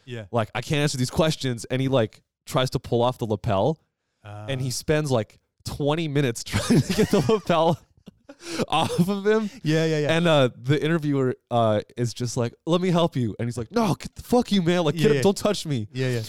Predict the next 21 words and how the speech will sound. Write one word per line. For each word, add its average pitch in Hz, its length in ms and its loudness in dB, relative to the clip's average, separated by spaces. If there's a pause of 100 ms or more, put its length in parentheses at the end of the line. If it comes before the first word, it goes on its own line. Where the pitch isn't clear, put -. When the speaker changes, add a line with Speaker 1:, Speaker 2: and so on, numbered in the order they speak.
(220)
Speaker 2:
And, 143 240 -2
uh, 117 380 2 (680)
any-, 147 160 -2
uh, 127 260 0
anyway, 113 400 0 (360)
um, 104 460 0 (480)
I, 117 300 0 (460)
I, 113 120 2
I 117 40 4
don't 104 240 -2
know. 87 100 -2
I 90 60 0
thought 117 120 -4
that 110 60 0
was 101 100 -2
really 98 140 -2
funny. 85 280 -6 (280)
But 196 200 0
Speaker 1:
<laughs> - 20 -16
Speaker 2:
going 202 200 4
Speaker 1:
That 247 60 -2